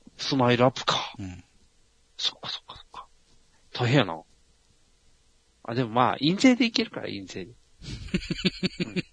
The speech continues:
Speaker 1: 印税生活でいける。
Speaker 2: お金の面を気にしてんの？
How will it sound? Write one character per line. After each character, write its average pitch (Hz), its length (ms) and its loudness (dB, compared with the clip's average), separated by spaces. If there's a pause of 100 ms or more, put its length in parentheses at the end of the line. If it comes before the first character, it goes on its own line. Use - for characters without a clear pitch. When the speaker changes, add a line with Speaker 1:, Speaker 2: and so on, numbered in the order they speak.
(160)
Speaker 1:
印 208 120 2
税 185 120 0
生 190 160 6
活 151 260 6
で - 60 0
い - 60 0
け 175 140 0
る。 165 120 -2
Speaker 2:
お 165 80 10
金 202 340 10
の 214 120 10
面 208 280 8
を 110 60 6
気 - 160 0
に 131 120 4
し - 60 0
て 107 120 6
ん 110 60 0
の？ 92 200 -6